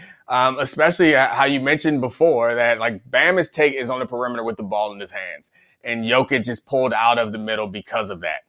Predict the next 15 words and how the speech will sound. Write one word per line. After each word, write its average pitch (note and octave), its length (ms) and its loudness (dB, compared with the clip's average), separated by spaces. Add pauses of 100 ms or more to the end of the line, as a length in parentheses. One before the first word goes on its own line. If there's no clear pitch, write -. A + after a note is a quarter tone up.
(380)
And B2+ 180 0
then C#3+ 140 4
they D3+ 120 6
have D3+ 160 4
cutters, B2+ 480 2
or A2 160 -6
Bam B2+ 300 0
will B2+ 80 -4
pump B2+ 320 -6
fake B2 300 -2
and A#2+ 140 -6
drive A#2 280 0
to A#2+ 100 -10
the A2 80 -6
basket. A#2+ 540 -2